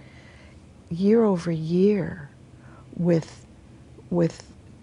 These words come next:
crushing despair, unremitting hopelessness, I, I, that would be, for me, it would be extraordinarily demeaning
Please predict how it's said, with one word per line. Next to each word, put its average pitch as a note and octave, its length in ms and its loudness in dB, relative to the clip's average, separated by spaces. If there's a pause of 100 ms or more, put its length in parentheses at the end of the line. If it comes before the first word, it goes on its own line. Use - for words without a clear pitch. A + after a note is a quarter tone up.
(100)
crushing F#3 680 -4
despair, E3 960 -4 (120)
unremitting E3+ 1120 0 (420)
hopelessness, - 1040 -6 (1400)
I, - 180 0 (100)
I, - 100 -2 (160)
that F3+ 320 0
would F#3+ 160 2
be, F3+ 280 0 (260)
for F3 280 0
me, F#3 280 2
it - 100 -4
would F3 160 0
be F3 120 0
extraordinarily F#3+ 960 -2
demeaning E3 760 -4